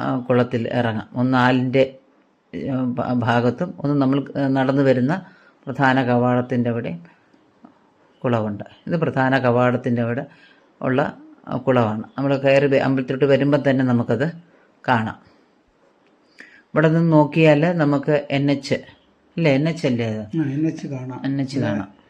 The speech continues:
Speaker 2: നല്ലൊരു, ആ, വ്യൂ ആണ് അത് കിട്ടുന്നത്. എൻ എച്ച്, എൻ എച്ചിൻ്റെ വ്യൂ അവിടെ നിന്ന് നോക്കുമ്പോൾ.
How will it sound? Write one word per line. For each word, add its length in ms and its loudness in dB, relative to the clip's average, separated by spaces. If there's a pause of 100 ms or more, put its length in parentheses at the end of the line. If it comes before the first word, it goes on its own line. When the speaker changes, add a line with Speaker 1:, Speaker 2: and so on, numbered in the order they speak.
(2000)
Speaker 2:
നല്ലൊരു, 380 0 (300)
ആ, 180 -12 (380)
വ്യൂ 160 4 (140)
ആണ് 180 -6
അത് 160 -8
കിട്ടുന്നത്. 360 -12 (360)
എൻ 140 -6
എച്ച്, 180 -20 (340)
എൻ 120 -4
എച്ചിൻ്റെ 360 -4
വ്യൂ 160 -10 (100)
അവിടെ 220 -8
നിന്ന് 160 -12
നോക്കുമ്പോൾ. 420 -14